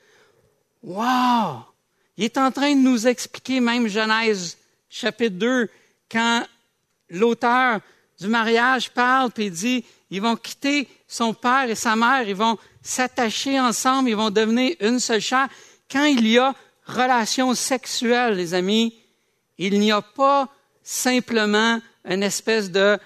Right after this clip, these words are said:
de, de, de, de chose corporelle. C'est ça que Paul dit. Il y a une union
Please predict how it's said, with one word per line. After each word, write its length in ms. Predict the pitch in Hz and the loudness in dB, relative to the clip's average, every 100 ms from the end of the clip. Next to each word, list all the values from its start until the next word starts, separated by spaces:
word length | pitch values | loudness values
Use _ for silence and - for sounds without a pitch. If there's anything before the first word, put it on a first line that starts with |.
| _ _ | _ _
de, 180 | 180 180 - | -10 -10 -8
de, 160 | 175 | -10
de, 200 | 185 180 | -6 -6
de 160 | 160 175 | -6 -8
chose 380 | - 240 240 - | -4 0 0 -2
corporelle. 840 | - 226 - 214 202 208 180 120 - _ _ _ _ | -6 -8 -4 -2 0 0 -2 -6 -14 _ _ _ _
C'est 160 | 160 | -18
ça 180 | - 233 | -12 -12
que 60 | 190 | -12
Paul 280 | - 170 | -8 -8
dit. 220 | 139 143 120 _ _ _ _ _ _ _ _ _ _ _ _ - | -8 -14 -16 _ _ _ _ _ _ _ _ _ _ _ _ -4
Il 60 | 202 | 2
y 20 | |
a 40 | |
une 180 | 226 240 | 6 6
union 460 | 294 269 285 262 | 6 6 4 2